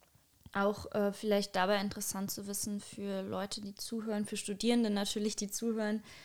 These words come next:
Ähm, es gibt ja die Schaffung einer Brück-, Überbrückungshilfe, ähm, die dann bis Ende September zweitausendeinundzwanzig online beantragbar ist. Was hältst du von solchen Sachen?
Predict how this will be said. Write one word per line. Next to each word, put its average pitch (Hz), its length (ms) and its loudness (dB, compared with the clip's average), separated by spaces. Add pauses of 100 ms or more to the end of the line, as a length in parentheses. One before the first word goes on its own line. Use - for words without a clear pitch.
(160)
Ähm, 202 400 6
es - 180 -6
gibt - 260 -2
ja 202 120 4
die 196 140 -4
Schaffung 220 400 0
einer 202 240 0
Brück-, 214 400 -4
Überbrückungshilfe, 262 1200 0 (680)
ähm, 208 580 4 (440)
die 214 180 2
dann 196 680 4 (680)
bis 214 280 0
Ende 233 300 8
September 214 540 2
zweitausendeinundzwanzig 202 1300 0
online 196 360 0
beantragbar 220 720 -2
ist. - 280 -4
Was - 220 -8
hältst 208 240 -6
du 214 60 -10
von 202 240 -4
solchen 208 360 -4
Sachen? 233 460 -4